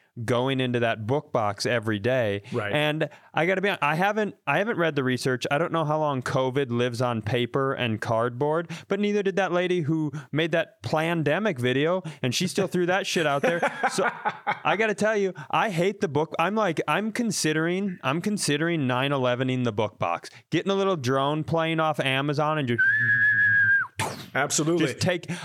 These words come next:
Speaker 1: I, I gotta, I, I don't know. I might, if I was healthier, I think I'd dig it up in the middle of the night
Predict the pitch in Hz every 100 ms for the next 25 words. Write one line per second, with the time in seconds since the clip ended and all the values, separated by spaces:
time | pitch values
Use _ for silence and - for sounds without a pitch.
0 | 123 165 - 165 - 151 123 147 151 170
1 | - 131 120 135 147 170 156 143 151 -
2 | 135 123 147 165 139 - 147 151 190 202
3 | 151 165 151 127 104 101 131 143 127 151
4 | 160 127 110 120 135 127 110 110 143